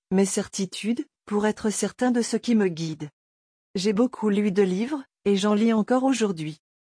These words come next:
J'ai appris que ce n'est pas dans un livre que je vais me trouver, et que c'est en moi qu'il me faut chercher, sans non plus passer mon temps à m'interroger, la vie se vit au dehors. J'ai vraiment galéré.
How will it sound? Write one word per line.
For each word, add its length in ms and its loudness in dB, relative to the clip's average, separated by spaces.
J'ai 240 2
appris 340 0
que 120 0
ce 160 0
n'est 140 2
pas 180 2
dans 240 2
un 80 4
livre 400 0
que 140 -2
je 120 2
vais 160 2
me 120 2
trouver, 500 -2
et 100 -2
que 160 0
c'est 260 0
en 80 2
moi 200 4
qu'il 220 -2
me 120 2
faut 220 0
chercher, 680 0
sans 280 0
non 140 2
plus 160 -2
passer 360 0
mon 160 0
temps 260 2
à 120 0
m'interroger, 880 0
la 180 4
vie 220 2
se 120 2
vit 220 2
au 60 2
dehors. 560 -2
J'ai 200 2
vraiment 340 2
galéré. 500 0